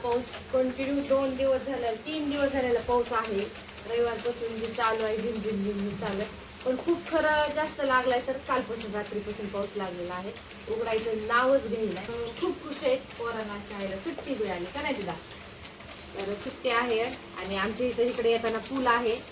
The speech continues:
त्या पुलाखाली खूप पाणी साचतं. काय वेळा कितीही काढून दिलं तरी पाणी जात नाही. आता गाड्या सुद्धा जात नाहीत तिथून, तर बंद झालेलं आहे सगळं. आणि हा मोर पाऊस असला, झिम, झिम, झिम असल्यामुळं लय पाऊस झाला, कारण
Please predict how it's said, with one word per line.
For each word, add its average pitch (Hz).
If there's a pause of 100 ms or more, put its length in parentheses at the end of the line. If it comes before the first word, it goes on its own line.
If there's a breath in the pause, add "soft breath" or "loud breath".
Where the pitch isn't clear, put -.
(100)
त्या 196
पुलाखाली 233 (120)
खूप 349
पाणी 247
साचतं. 233
काय 254
वेळा 240 (440)
कितीही 320
काढून 277
दिलं 254
तरी 233
पाणी 226
जात 208
नाही. 214
आता 226
गाड्या 254
सुद्धा 254
जात 240
नाहीत 202
तिथून, 220 (500)
तर 214 (100)
बंद 262
झालेलं 220
आहे 202
सगळं. 214 (220)
आणि 190
हा 220
मोर 254 (100)
पाऊस 233
असला, 233
झिम, 226
झिम, 208
झिम 214
असल्यामुळं 214 (480)
लय 226
पाऊस 208
झाला, 185
कारण 175